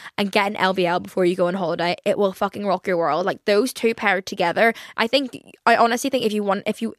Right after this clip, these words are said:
'cause L V Ls are quite expensive. I think, like, mine is, like, fifty quid. So there's, like, if you want to actually see, like, good results from the L V L and, like, make it worth the fifty quid, I would really recommend getting a lash serum as well,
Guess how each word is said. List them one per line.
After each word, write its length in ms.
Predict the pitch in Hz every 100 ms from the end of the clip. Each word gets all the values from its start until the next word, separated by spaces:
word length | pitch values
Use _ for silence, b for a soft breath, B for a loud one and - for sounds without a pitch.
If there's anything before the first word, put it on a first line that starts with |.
| -
'cause 140 | 214 214 - -
L 160 | 202 202
V 100 | 214
Ls 240 | 180 190
are 60 | 208
quite 200 | 196 -
expensive. 680 | - 190 180 - 202 277 - B B
I 100 | 196
think, 140 | 220 220
like, 140 | 208
mine 260 | 180 175 190
is, 80 |
like, 100 | 190
fifty 320 | - 185 - 202
quid. 380 | 180 185 262 B B -
So 120 | 226
there's, 180 | 226 226 -
like, 180 | 214 - _ -
if 160 | 214 226
you 100 | 214
want 240 | 208 -
to 100 | - -
actually 320 | - - 214
see, 220 | - 190
like, 120 | 180 _
good 200 | 214 196
results 420 | 190 190 160 170 -
from 100 | 208
the 80 |
L 120 | 175 175
V 120 | 175
L 100 | 160
and, 80 | 180
like, 140 | 208
make 240 | 220 202
it 60 | 214
worth 180 | 180 202
the 80 | -
fifty 280 | 202 -
quid, 280 | 190 175 170
I 100 | -
would 120 | 185 190
really 400 | 185 180 180 175
recommend 480 | 185 196 175 185
getting 200 | 185 185
a 60 | 185
lash 280 | 180 214 -
serum 300 | 190 180 180
as 120 | 190
well, 260 | 170 180